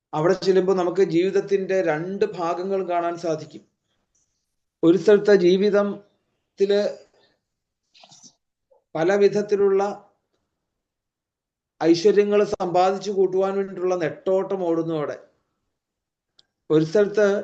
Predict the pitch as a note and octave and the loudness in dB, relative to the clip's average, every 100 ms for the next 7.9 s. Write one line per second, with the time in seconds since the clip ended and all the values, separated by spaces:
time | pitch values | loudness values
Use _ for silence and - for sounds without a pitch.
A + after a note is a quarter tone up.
0 | - _ _ _ _ E3+ F#3+ A3 A3 A3+ | -8 _ _ _ _ -6 -2 0 0 0
1 | G#3 D#3+ F#3+ G#3 G#3 G#3+ G#3 G3 F#3+ G#3 | -2 -2 0 0 0 -2 0 0 0 -2
2 | G#3+ G#3 G3+ G3+ G3+ G3+ G3 G3+ G#3 - | -4 -4 -4 -4 -4 0 0 0 -4 -4
3 | E3+ F3 F#3 G3+ G#3 E3+ F3 F#3+ G3+ G3 | -2 0 0 0 -2 -4 -6 -4 -4 -4
4 | F#3+ F#3+ G#3 G#3 _ _ _ _ D#3 E3+ | -4 -6 -6 -12 _ _ _ _ -2 -2
5 | F#3+ G#3 - D#3 D#3+ D#3 - F#3+ G#3+ G#3+ | -2 -6 -12 -8 -6 -6 -12 -6 -4 0
6 | G#3 G3+ G3+ G3 F#3+ F#3 F#3 E3+ E3 F3 | 0 2 2 2 0 -2 -2 -2 -2 -4
7 | F3 E3 D#3+ D#3 D#3 D3+ D#3 D#3 D#3 | -2 0 0 0 -2 -2 -2 -2 -4